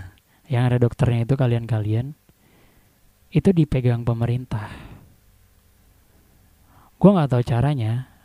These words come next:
gue nggak ada di pemerintahan, gue ngerti caranya, gue nggak tahu dana negara ini. <laughs> Buat gue, eh, kesehatan pendidikan menurut gue harusnya tanggung jawab pemerintah.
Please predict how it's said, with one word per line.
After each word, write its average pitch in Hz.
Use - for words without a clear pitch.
gue 156
nggak 120
ada 113
di 113
pemerintahan, 110
gue 135
ngerti 120
caranya, 104
gue -
nggak 127
tahu 117
dana 113
negara 107
ini. 104
<laughs> 147
Buat 131
gue, 160
eh, 127
kesehatan 147
pendidikan 139
menurut 123
gue 131
harusnya 123
tanggung 113
jawab 110
pemerintah. 110